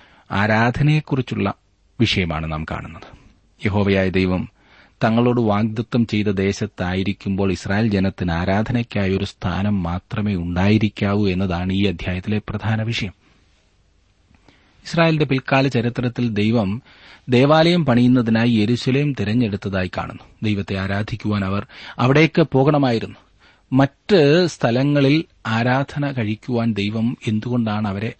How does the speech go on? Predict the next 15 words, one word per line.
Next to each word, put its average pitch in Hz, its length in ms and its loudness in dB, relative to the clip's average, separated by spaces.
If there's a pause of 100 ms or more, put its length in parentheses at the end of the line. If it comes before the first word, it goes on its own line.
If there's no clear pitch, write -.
അനുവദിക്കാതിരുന്നത്? 143 920 0 (680)
അതിന്റെ 95 260 -4
കാരണം 90 460 -4 (540)
വ്യക്തമാണെന്നത്ര 92 800 -2
ഞാൻ 87 200 -6
ചിന്തിക്കുന്നത്. - 760 -12
ദേശത്ത് 113 460 -4
വിഗ്രഹാരാധന 101 960 -2 (200)
നിലനിന്നിരുന്നു. 90 600 -8 (460)
അവയെ 110 260 2
നശിപ്പിച്ചു 131 680 0
കളയണമെന്ന് 110 680 0
ദൈവം 95 500 -2
അവരോട് 95 280 -4
കൽപ്പിച്ചു. - 380 -14